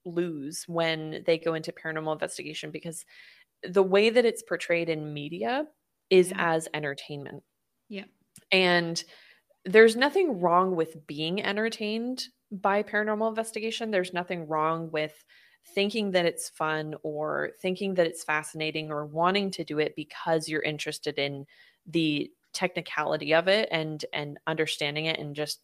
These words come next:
Speaker 1: trying it out because you think it's fun. There's nothing wrong with that. But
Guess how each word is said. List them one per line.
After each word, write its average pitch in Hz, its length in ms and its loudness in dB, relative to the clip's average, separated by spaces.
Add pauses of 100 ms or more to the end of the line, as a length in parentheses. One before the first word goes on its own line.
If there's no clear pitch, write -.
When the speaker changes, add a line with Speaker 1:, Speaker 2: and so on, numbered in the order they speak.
Speaker 1:
trying 160 300 -2
it 156 80 0
out 147 140 0
because - 240 -10
you 143 80 -6
think 147 220 -10
it's 107 120 -14
fun. 110 220 -12
There's - 240 -4
nothing 226 320 -2
wrong 147 240 0
with - 140 -10
that. - 220 -6 (540)
But 185 200 8